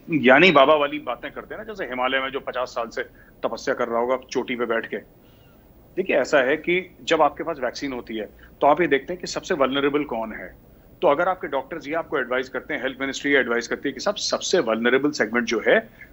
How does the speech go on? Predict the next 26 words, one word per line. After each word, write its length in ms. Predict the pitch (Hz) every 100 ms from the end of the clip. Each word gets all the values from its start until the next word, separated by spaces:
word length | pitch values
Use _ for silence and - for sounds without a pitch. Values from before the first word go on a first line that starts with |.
| - -
वो 180 | 160 220
है 340 | 123 143 247 - - -
जो 100 | 156
आपके 280 | 151 147 -
elderly 520 | - 151 147 151 160
हैं, 220 | 120 107 104
तो 60 | 175
बोला 200 | 160 226
कि 100 | 214
साठ 280 | - 151 156
साल 180 | 160
के 120 | 156 151
ऊपर 160 | 151
जो 100 | 147
senior 260 | 151 139 151
सिटीजन 280 | 143 131 143
हैं, 140 | 165
सबसे 280 | - 143 147
पहले 200 | 151 160
उनको 220 | 165 160
दिया 160 | 147 135
जाएगा। 300 | 120 107 110 - _ - - - -
फिर 120 | - 175
बोला, 260 | 139 160
साहब, 240 | 156 156 139
जो 320 | 147 147